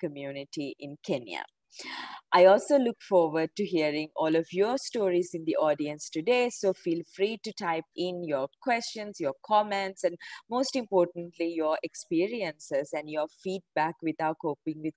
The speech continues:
covid journey in the comment boxes. We also have closed captioning available. You can see the link to closed captioning in the chat boxes and in the social media messages,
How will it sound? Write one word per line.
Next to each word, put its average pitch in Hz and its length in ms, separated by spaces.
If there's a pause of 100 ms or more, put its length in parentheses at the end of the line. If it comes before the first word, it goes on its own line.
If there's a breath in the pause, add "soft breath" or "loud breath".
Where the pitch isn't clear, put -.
(140)
covid 147 340
journey 147 480
in 151 60 (100)
the 160 60
comment 143 380 (100)
boxes. 190 580 (540 loud breath)
We 185 100
also 208 400
have 247 340
closed 190 460
captioning 208 540 (100)
available. 220 600 (280 loud breath)
You 165 140
can 170 240
see 202 200
the 190 140
link 185 220 (160)
to 196 80
closed 165 400
captioning 156 560
in 147 100
the 160 100
chat 185 220 (140)
boxes 147 600
and 156 220
in 156 160
the 156 80
social 156 460
media 156 400
messages, 147 640